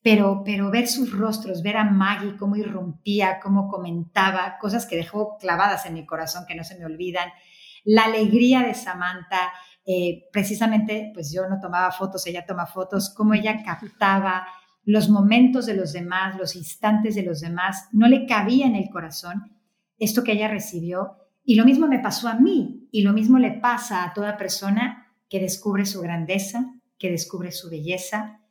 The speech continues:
que descubre su capacidad para amar, aprendiendo a perdonar, porque se reconoce amada primero.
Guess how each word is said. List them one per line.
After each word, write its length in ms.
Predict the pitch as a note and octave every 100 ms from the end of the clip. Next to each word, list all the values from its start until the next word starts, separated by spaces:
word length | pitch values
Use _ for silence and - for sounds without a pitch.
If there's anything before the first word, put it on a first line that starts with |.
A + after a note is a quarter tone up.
| _ _ _
que 100 | -
descubre 400 | F#3 - G#3+ G#3
su 180 | G#3+ -
capacidad 680 | - F3+ F3+ E3+ F3 F#3 F#3
para 180 | F#3+ F3
amar, 480 | E3 F3 G#3 - - _ _ _ _ _ _ _
aprendiendo 580 | F#3 F#3 F#3+ F3+ F3+ F#3+
a 120 | G3
perdonar, 760 | F#3 E3 D#3 D#3 E3+ G#3+ - _ _ _ -
porque 260 | F3 F3
se 140 | E3+ F3+
reconoce 640 | E3+ E3 E3 E3+ E3+ G3
amada 380 | F3+ E3 E3 E3
primero. 460 | D#3 D3 C#3 C#3+